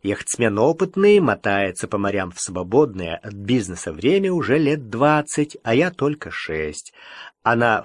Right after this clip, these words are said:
Falcon вообще всего лишь три года. Мы с ним познакомились в позапрошлом году в Лондоне, когда я туда приплыл. Сам Джек, представьте себе, там живет. А почему бы и нет, кстати?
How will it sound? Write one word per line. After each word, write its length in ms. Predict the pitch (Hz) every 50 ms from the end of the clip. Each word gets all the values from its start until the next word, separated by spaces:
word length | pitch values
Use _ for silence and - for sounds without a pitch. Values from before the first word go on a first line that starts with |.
| - -
Falcon 560 | - 156 190 208 208 208 190 196 - 196 185 180
вообще 560 | 180 185 180 - - - 123 117 117 113 113
всего 320 | - - - 98 95 143
лишь 220 | 170 165 151 - -
три 160 | - 98 101
года. 480 | 101 98 85 73 69 73 - - - - _ _ _ _ _ _ _ _ _ _ _ _ _ _ _ _ _
Мы 120 | - 214 208
с 100 | - -
ним 100 | 196 180
познакомились 680 | 180 165 151 175 180 - 208 196 180 165 156 - - -
в 120 | - -
позапрошлом 600 | - 147 127 151 160 - 202 196 - - 175 151
году 440 | 131 127 117 101 95 107 107 107 104
в 80 | 98 110
Лондоне, 680 | 120 123 120 117 113 107 104 104 104 107 107 110 110 _ _ _ _ - - - - -
когда 300 | _ - 120 110 104 120
я 240 | 113 113 151 190 196 -
туда 340 | - 143 135 151 156 151
приплыл. 600 | - - - 160 160 - 82 73 - 73 - - _ _ _ _ _ _ _ _ _ _ _ _ _ _ _ - - - - _ _ _
Сам 460 | - - - 131 127 143 147 139 123 104
Джек, 540 | 92 90 92 - 127 135 143 156 160 156 -
представьте 640 | - - 120 - - - - 113 147 151 - - 135
себе, 280 | - - 127 107 101 -
там 420 | - _ - 107 117 147 151 147
живет. 800 | 113 - - 117 139 135 98 98 107 110 110 - _ - - _ _ _ _ _ _ _ _ _ _ _ _ _ _ _ _ _ _
А 100 | - 294
почему 320 | - - - 180 185 180
бы 160 | 151 147 147
и 120 | 127 139 135
нет, 220 | 123 127 147 151
кстати? 580 | - - - - 139 139 139 - - 131 131